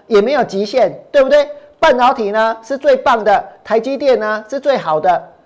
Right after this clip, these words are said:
让很多人觉得台湾的股票市场是安全的，不是吗？他们所释放出来的就是这样的讯息。我跟你讲，给咱台湾阿伯呢，没散起来人啊，为什么？因为呢，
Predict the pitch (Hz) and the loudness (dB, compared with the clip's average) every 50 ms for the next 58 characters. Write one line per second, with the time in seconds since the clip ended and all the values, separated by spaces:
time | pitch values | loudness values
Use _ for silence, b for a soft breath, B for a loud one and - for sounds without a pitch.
0 | b b b b - 214 294 285 269 - 220 214 208 254 285 277 240 226 220 - | b b b b -4 0 0 0 0 0 -2 -2 0 2 2 2 2 2 0 0
1 | - 214 214 208 233 185 165 - - - - - 202 214 226 277 294 262 247 226 | 0 0 2 2 2 2 0 0 -6 -14 -8 -2 -2 0 2 2 2 2 0 -2
2 | 226 196 208 254 269 262 262 214 202 208 262 - - 294 208 302 302 - - 220 | -2 -2 -2 0 -2 0 -2 -4 -4 -4 -8 -4 -2 -2 -2 -2 -4 -4 -2 -2
3 | 196 190 214 220 208 - - - - 220 247 - 320 277 247 233 233 240 - b | -2 0 0 0 0 0 -2 -6 -8 -8 -6 -4 -4 -4 -4 -4 -4 -6 -8 b
4 | b b b b - 320 330 320 - - 233 208 - - 349 330 285 294 285 277 | b b b b -4 -2 -2 -2 0 -2 -2 -2 -2 -4 -6 -2 0 0 0 0
5 | 277 294 302 285 214 - - 220 214 208 214 - - 262 285 285 285 294 285 254 | -4 -4 -2 0 0 2 2 2 0 0 -2 -6 -8 -6 -6 -2 -2 -2 -2 0
6 | 233 233 226 - 294 269 220 - - 151 156 170 175 - b b b b b b | -2 -4 -4 -4 -6 -6 -6 -8 -8 -8 -8 -10 -12 -14 b b b b b b
7 | b - 277 262 254 247 269 277 302 262 208 - 180 143 113 - - - b b | b -6 -2 -2 -2 -2 2 2 2 2 2 0 -2 -2 -4 -6 -12 -20 b b
8 | b b b b b - 262 311 311 302 - 254 226 233 220 208 214 214 208 202 | b b b b b -2 -2 0 0 0 2 2 4 4 4 2 2 0 -2 0
9 | - 302 262 226 180 160 135 117 127 170 202 226 220 220 - 302 247 208 - 170 | 2 2 2 2 2 -2 -6 -10 -4 0 0 0 2 2 0 0 0 0 0 0
10 | 147 143 143 143 156 160 - 196 175 175 240 254 254 254 214 156 - b b b | 0 0 0 -2 -4 -6 -6 -6 -4 -2 -2 -2 -2 -2 -4 -6 -10 b b b
11 | b b - 254 285 302 302 269 240 233 226 226 233 233 | b b -6 -2 0 2 2 2 0 0 -2 -2 -4 -6